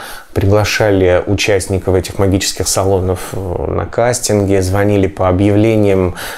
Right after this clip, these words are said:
неких гадалок, ясновидящих, магов. А, очень сложно было собрать, э, людей на кастинг. И процесс, м-, механизм был такой. Я вот беседовал с экстрасенсом, а,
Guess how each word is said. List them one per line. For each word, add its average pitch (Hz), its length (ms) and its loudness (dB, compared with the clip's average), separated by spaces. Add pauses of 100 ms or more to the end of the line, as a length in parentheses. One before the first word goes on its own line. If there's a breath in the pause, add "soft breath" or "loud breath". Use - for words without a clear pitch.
(140 loud breath)
неких 101 480 -2
гадалок, 101 800 2
ясновидящих, 95 1000 0
магов. 95 640 0 (340 loud breath)
А, 90 400 -2 (160)
очень - 240 0
сложно 92 380 0
было 85 400 -2 (400)
собрать, - 600 -4
э, 90 340 -8
людей 90 500 -2 (240)
на 95 100 -10
кастинг. 95 600 -8 (680 loud breath)
И 135 540 4
процесс, 139 400 0
м-, 147 180 2
механизм 151 560 2
был 131 160 4
такой. 113 420 2
Я 110 320 2
вот 92 180 2
беседовал 92 580 2
с - 80 -2
экстрасенсом, 202 840 0 (600 loud breath)
а, 98 460 -2